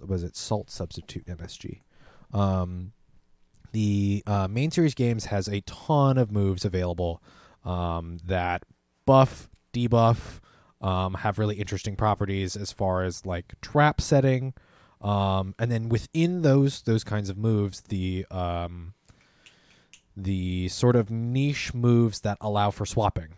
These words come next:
Uh, and within Pokemon Go, the swap mechanic is, uh, and the swap timer is a resource, just like energy gain, um, and just like, uh, shields of, it's a resource management game.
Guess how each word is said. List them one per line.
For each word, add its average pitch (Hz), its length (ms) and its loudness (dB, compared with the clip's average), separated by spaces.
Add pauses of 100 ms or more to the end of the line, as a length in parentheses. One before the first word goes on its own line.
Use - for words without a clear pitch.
(160)
Uh, 95 300 0
and 98 340 -8
within 156 360 0
Pokemon 170 380 4
Go, 113 520 2
the 104 160 -2
swap 123 420 2
mechanic 104 540 -4
is, 95 600 -2 (500)
uh, 92 300 0
and 98 100 -4
the 98 40 -2
swap 120 320 4
timer 104 360 0
is 98 140 -4
a 107 60 0
resource, 107 640 0 (100)
just - 280 -2
like 113 240 0
energy 127 340 0
gain, 107 520 -2 (500)
um, 92 580 -2 (240)
and 101 140 -4
just 98 200 -2
like, 104 260 -4
uh, 92 380 0
shields 98 640 -2
of, 92 240 0
it's 98 160 -6
a 98 200 0
resource 104 520 -2
management 92 440 -6
game. 87 340 -10